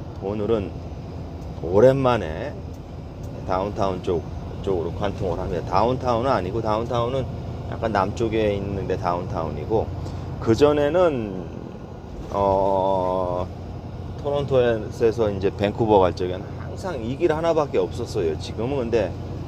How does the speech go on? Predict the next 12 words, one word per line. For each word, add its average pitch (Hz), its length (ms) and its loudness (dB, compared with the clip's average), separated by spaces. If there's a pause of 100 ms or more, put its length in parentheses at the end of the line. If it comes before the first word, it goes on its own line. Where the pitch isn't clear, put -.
(340)
저 - 100 -2
바이패스 117 500 4
하는 110 240 0
길이 98 240 -6
생겨가지고 95 600 -2
글로 90 260 -4
디투어하는데, 87 840 -2 (840)
이 101 80 -6
길은 110 280 2
정말 160 500 0
오랜만에 113 500 4
와봐요. 85 560 -2